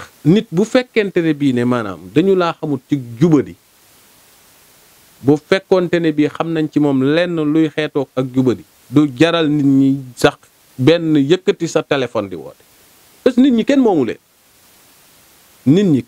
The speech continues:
kenn moomu leen. Moo tax, euh, am na xele bu ma dégg démb muy wax,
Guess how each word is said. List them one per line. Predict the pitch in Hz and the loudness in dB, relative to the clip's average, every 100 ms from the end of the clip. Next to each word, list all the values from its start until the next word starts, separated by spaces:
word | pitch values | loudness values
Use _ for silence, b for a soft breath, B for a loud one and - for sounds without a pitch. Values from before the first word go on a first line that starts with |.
| - | -6
kenn | 202 196 185 | -4 -2 0
moomu | 139 147 139 113 | 2 2 0 -4
leen. | 95 - _ _ _ _ _ _ _ _ _ _ _ _ - | -6 -12 _ _ _ _ _ _ _ _ _ _ _ _ -4
Moo | 110 | -2
tax, | 120 127 - 127 | -2 -4 -8 -4
euh, | 127 120 117 110 101 - _ _ _ _ _ _ - | -2 0 0 0 -2 -6 _ _ _ _ _ _ -2
am | 147 175 | 0 2
na | 170 | 0
xele | - 165 156 | -2 -2 0
bu | 147 | -2
ma | 147 131 | -2 -2
dégg | 123 120 113 | -2 -2 -4
démb | 110 117 123 | -4 -2 -2
muy | 117 120 120 | -2 0 0
wax, | 127 | 0